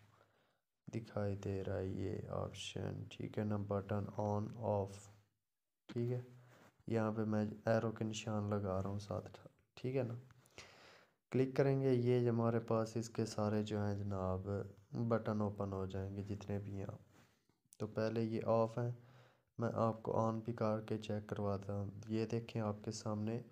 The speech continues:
on कर रहा हूँ मैं, ठीक हो गया ना। बिल्कुल अच्छी तरह से वर्क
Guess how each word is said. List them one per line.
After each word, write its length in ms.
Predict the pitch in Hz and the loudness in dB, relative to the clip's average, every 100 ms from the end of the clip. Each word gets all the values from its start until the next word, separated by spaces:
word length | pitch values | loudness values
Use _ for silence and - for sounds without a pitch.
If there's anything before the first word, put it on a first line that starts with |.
| - | -2
on 280 | 113 110 113 | 0 0 -2
कर 220 | - 98 | 0 2
रहा 160 | 95 92 | 0 -2
हूँ 120 | 92 | -2
मैं, 120 | 95 | -4
ठीक 220 | 95 135 131 | -4 -4 0
हो 120 | 107 | 0
गया 140 | 95 98 | 0 0
ना। 160 | 117 - - _ _ _ _ _ _ _ - _ _ _ _ _ _ _ _ - _ _ _ _ | -2 -6 -20 _ _ _ _ _ _ _ -20 _ _ _ _ _ _ _ _ -20 _ _ _ _
बिल्कुल 680 | 123 123 120 120 120 117 113 110 - _ _ _ _ _ _ _ _ _ _ | 4 6 6 4 4 4 2 -2 -12 _ _ _ _ _ _ _ _ _ _
अच्छी 400 | 127 120 - 127 | -6 -4 -2 -2
तरह 260 | 120 117 113 | 0 0 0
से 200 | 110 113 113 113 110 - - - - _ - _ _ _ _ - | -2 0 2 2 0 -6 -20 -20 -20 _ -20 _ _ _ _ -6
वर्क 580 | 120 120 113 113 113 | -2 2 4 4 2